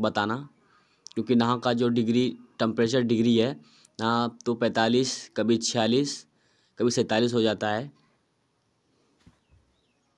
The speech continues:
आप लोग कहाँ से वीडियो देख रहे हैं, वहाँ का कितना डिग्री, टेम्परेचर डिग्री है,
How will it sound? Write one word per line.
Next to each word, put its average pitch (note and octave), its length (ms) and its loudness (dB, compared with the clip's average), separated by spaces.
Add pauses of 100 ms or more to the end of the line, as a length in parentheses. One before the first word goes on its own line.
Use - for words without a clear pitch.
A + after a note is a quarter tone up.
(720)
आप A#2 200 0
लोग A#2+ 200 0
कहाँ A#2 220 0
से A#2 140 -6
वीडियो A#2 280 0
देख A#2 200 0
रहे A#2 100 0
हैं, A2+ 80 -4
वहाँ A2+ 240 -2
का A#2 180 -8
कितना B2 460 -4
डिग्री, A#2 320 -2
टेम्परेचर A2+ 480 -4
डिग्री A2 360 -2
है, C3+ 280 -6